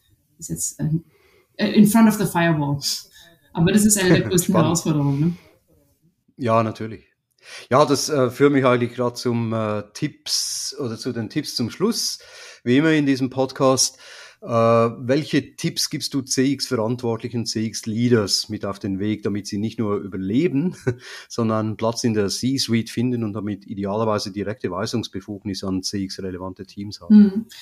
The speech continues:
Speaker 1: Also wir hatten das Thema Business Case und so schon, ne? Möchte ich jetzt nicht nochmal drauf
Speaker 2: Mhm.
Speaker 1: eingehen, aber ich wollte auch nochmal sagen, dass mit dem Thema Weisungsbefugnis ist so eine Sache,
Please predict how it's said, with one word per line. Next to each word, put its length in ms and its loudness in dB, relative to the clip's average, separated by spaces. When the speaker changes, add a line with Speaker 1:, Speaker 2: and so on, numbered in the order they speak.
Speaker 1:
Also 140 0
wir 100 4
hatten 160 2
das 120 2
Thema 200 6
Business 380 0
Case 200 0
und 60 6
so 80 -2
schon, 240 2
ne? 320 0
Möchte 200 -4
ich 100 -8
jetzt 140 -4
nicht 160 0
nochmal 320 4
drauf 120 -2
Speaker 2:
Mhm. 80 0
Speaker 1:
eingehen, 340 -2
aber 300 -4
ich 120 -2
wollte 140 2
auch 80 2
nochmal 180 6
sagen, 240 4
dass 140 2
mit 80 4
dem 120 2
Thema 360 0
Weisungsbefugnis 1120 2
ist 140 0
so 80 2
eine 120 6
Sache, 460 -6